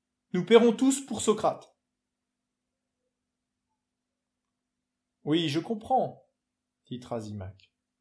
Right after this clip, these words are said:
Pour que Socrate, selon sa manœuvre accoutumée, se dispense de répondre, et quand on lui aura répondu, reprenne et réfute tout ce qu'on aura dit. Mais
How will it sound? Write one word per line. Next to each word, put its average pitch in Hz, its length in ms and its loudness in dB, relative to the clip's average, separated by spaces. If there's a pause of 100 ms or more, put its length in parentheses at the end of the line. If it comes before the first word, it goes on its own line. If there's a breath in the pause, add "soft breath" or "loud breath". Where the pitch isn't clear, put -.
(440 soft breath)
Pour - 160 -4
que 175 120 4
Socrate, 165 680 4
selon 143 400 -6
sa 143 160 -2
manœuvre 143 500 4
accoutumée, 131 800 -6 (360 soft breath)
se - 160 -2
dispense 156 580 0
de 165 80 0
répondre, 208 580 -2 (680)
et 127 180 -4
quand 208 260 2
on 190 60 0
lui 156 140 0
aura 131 240 6
répondu, 131 800 -2 (680)
reprenne 175 840 2
et 202 120 4
réfute 202 640 0
tout 320 180 6
ce - 140 -4
qu'on 240 220 0
aura 170 240 8
dit. 113 360 -10 (1900)
Mais 147 800 -2